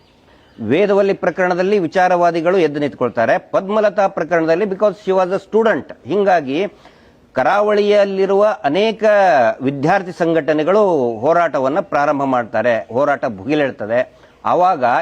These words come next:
ಇದೇ ದೊಡ್ಡ ದಣಿ ಅಂತ ಈಗೇನು ಕರ್ಸ್ಕೊತಾ ಇದ್ದಾರೆ ನಕಲಿ ದೇವಮಾನವನ ತಮ್ಮ ಏನ್ ಮಾಡ್ತಾನೆ, ಅವರದೇ ಕಾಲೇಜಿನ ಎಲ್ಲ ಪೇರೆಂಟ್ಸ್‌ಗೂ ಕರೀತಾನೆ ಒಂದಿನ. ಕರೆದು ಇದೇ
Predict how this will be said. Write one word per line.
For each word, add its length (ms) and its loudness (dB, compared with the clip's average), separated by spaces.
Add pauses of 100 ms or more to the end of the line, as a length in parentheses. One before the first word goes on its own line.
ಇದೇ 320 0
ದೊಡ್ಡ 320 -2
ದಣಿ 320 0
ಅಂತ 200 -4
ಈಗೇನು 400 -2
ಕರ್ಸ್ಕೊತಾ 460 -2
ಇದ್ದಾರೆ 360 0
ನಕಲಿ 400 -2
ದೇವಮಾನವನ 580 -2
ತಮ್ಮ 380 -4
ಏನ್ 80 -6
ಮಾಡ್ತಾನೆ, 600 -6 (500)
ಅವರದೇ 560 2
ಕಾಲೇಜಿನ 600 0
ಎಲ್ಲ 640 0
ಪೇರೆಂಟ್ಸ್‌ಗೂ 760 -2
ಕರೀತಾನೆ 580 -4
ಒಂದಿನ. 300 -8 (1000)
ಕರೆದು 640 2 (140)
ಇದೇ 280 2